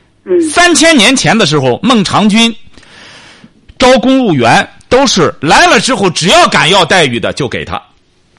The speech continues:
Speaker 1: 嗯。
Speaker 2: 他没那本事，不敢在我这儿要这待遇。而我们现在老总是一来了要钱的就翻脸，先干活，再干什么？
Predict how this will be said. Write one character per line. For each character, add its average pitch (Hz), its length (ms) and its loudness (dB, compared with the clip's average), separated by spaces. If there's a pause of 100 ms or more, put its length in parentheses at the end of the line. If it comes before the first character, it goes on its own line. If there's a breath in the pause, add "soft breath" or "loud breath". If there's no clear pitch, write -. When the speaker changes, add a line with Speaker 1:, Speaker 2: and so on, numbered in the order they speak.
(200)
Speaker 1:
嗯。 359 100 -4
Speaker 2:
他 311 80 -2
没 302 100 -2 (120)
那 311 100 2
本 131 240 -2
事， 269 140 -4
不 370 160 -8
敢 131 200 -6
在 135 100 -4
我 98 140 -4
这 101 100 -4
儿 101 40 -4
要 98 160 -4
这 90 100 -4
待 95 200 -6
遇。 69 200 -12 (200)
而 269 160 0
我 160 180 0
们 294 120 -2
现 254 180 0
在 160 100 2
老 131 200 0
总 104 200 -6
是 113 180 -6 (220 loud breath)
一 359 160 -2
来 214 200 4
了 247 120 2
要 214 180 2
钱 151 300 0
的 180 100 0
就 185 180 -2
翻 294 360 -2
脸， 113 220 -2 (760 soft breath)
先 302 180 -4
干 320 180 0
活， 269 80 0 (420)
再 302 140 -4
干 269 200 0
什 214 100 0
么？ 233 120 -4